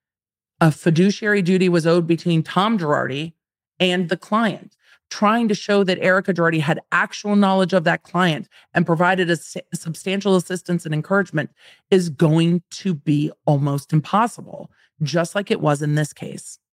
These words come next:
The court goes on to say in its tentative ruling, the court finds that there exists no triable issue of material fact as to Mister Girardi having, quote unquote, actual knowledge of plaintiff's claim of the existence of a fiduciary breach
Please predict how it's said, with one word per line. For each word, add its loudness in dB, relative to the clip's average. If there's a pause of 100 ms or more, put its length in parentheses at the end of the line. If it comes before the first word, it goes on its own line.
(400)
The 2
court 0
goes 2
on 2
to 2
say -2
in 2
its 0
tentative 0
ruling, 2 (500)
the 2
court 0
finds 2
that 0
there 4
exists -2
no 4
triable 0
issue 0
of 0
material 0
fact 0
as -4
to -8
Mister 0
Girardi 2
having, 0
quote 0
unquote, 0 (280)
actual 0
knowledge 0 (320)
of 0
plaintiff's 2 (200)
claim 4
of 0
the 2
existence -4
of -6
a -10
fiduciary 0
breach -2